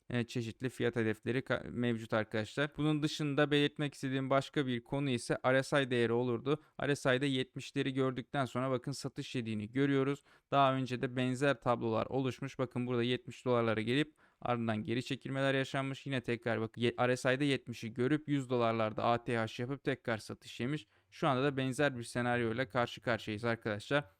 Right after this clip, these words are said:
Fiyatın burada satış yemesi oldukça mümkündür. Ama buradaki kırmızı kutunun kırılımı da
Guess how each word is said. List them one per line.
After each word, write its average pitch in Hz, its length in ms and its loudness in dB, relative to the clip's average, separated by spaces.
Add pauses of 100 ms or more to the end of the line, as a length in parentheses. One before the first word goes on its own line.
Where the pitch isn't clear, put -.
Fiyatın 123 380 -2
burada 120 200 -4
satış - 380 -8
yemesi 113 280 -2
oldukça 120 400 -2
mümkündür. 127 560 -2
Ama 151 240 6
buradaki 139 360 -2
kırmızı 139 400 -4
kutunun 123 380 -4
kırılımı 131 480 -2
da 147 180 2